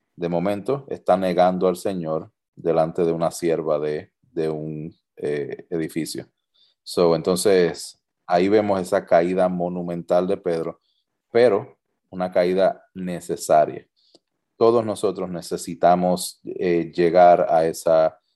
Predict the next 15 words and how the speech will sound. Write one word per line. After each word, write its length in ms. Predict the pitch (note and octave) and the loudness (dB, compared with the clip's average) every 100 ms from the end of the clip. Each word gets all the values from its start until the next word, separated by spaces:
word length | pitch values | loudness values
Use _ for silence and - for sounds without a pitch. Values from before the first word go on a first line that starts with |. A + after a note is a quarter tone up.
| _ | _
a 120 | F2+ | -6
ese 200 | E2 G2 | -6 -6
quebrantamiento 1080 | F2 F#2 F2 E2 E2 F#2 F2+ E2 D#2 F2 - | -2 0 0 0 0 -2 -2 -8 -8 -10 -10
donde 460 | - F2+ E2 D#2+ E2 | -12 -4 -2 -2 -2
nos 160 | D#2+ | -2
damos 300 | D2+ E2 E2+ - | 0 0 0 -2
cuenta 420 | F#2 F2+ F2+ F#2 | -2 -2 0 0
de 180 | E2+ D2 | 0 -4
que 160 | D#2+ | -8
no 460 | D#2+ D#2+ E2+ F2+ F#2 | -8 -6 0 0 0
tenemos 460 | F#2 F2 E2 F2 E2+ | -4 -2 -4 -6 -8
esperanza 680 | E2 - E2+ D#2 D#2+ - | -10 -2 0 0 -2 -4
en 80 | E2 | -6
nosotros 500 | D#2 C#2+ D2 D#2+ D2+ | -6 -8 -8 -6 -8
mismos. 400 | D2+ D2 C#2+ C#2+ | -8 -12 -14 -18